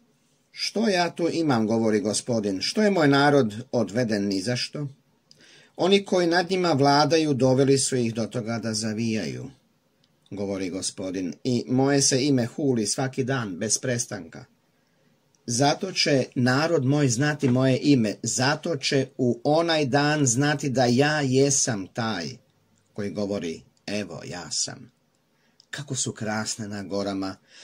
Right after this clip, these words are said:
noge onoga koji donosi dobre vijesti, koji objavljuje mir, koji donosi dobre vijesti o dobru, koji objavljuje spasenje, koji Sionu govori: "Bog tvoj vlada." Tvoji će stražari glas podići,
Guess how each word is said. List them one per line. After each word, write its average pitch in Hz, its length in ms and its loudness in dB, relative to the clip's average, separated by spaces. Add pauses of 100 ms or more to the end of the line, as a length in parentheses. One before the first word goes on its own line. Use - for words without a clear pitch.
(160)
noge 233 300 4
onoga 185 400 4
koji 143 200 4
donosi 156 460 2
dobre 139 360 4
vijesti, 139 460 2
koji 139 340 2
objavljuje 156 760 2
mir, 151 560 0 (800)
koji 123 260 0
donosi 143 640 0
dobre 139 400 2
vijesti 135 460 2
o 123 100 2
dobru, 151 520 2 (260)
koji 135 160 4
objavljuje 143 520 2
spasenje, 147 720 -2
koji 131 240 0
Sionu 170 480 0
govori: 156 400 0
"Bog 147 440 -2
tvoj 151 300 -6
vlada." 135 580 -6 (1120)
Tvoji 202 220 4
će 196 140 0
stražari 147 680 2
glas 127 640 2
podići, 107 580 -2